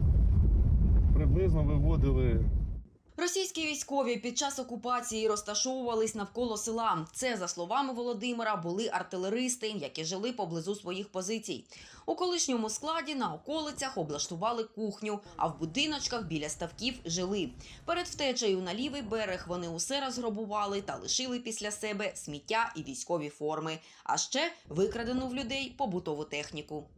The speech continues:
Speaker 1: А тепер, хто не вірить, що вони техніку ворують, ось, пожалуйста, посеред степу, де немає ні електричества, нічого, ми знаходимо холодильник біля капонірів.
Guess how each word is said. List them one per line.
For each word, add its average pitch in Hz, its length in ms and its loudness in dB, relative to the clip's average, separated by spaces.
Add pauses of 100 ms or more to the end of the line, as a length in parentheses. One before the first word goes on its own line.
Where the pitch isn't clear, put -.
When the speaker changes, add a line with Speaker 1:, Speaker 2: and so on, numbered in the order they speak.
(880)
Speaker 1:
А - 80 -4
тепер, 233 300 0
хто 220 140 2
не 214 140 8
вірить, 190 400 4
що - 100 0
вони 151 400 2
техніку 131 440 0
ворують, 170 440 2 (340)
ось, 214 300 0
пожалуйста, 139 500 0
посеред 135 440 0
степу, 143 460 -2 (280)
де 127 120 2
немає 139 240 4
ні 123 160 2
електричества, 135 680 -2
нічого, 127 500 0 (120)
ми 175 80 2
знаходимо 170 380 0
холодильник 110 560 2 (600)
біля 123 220 2
капонірів. 104 640 0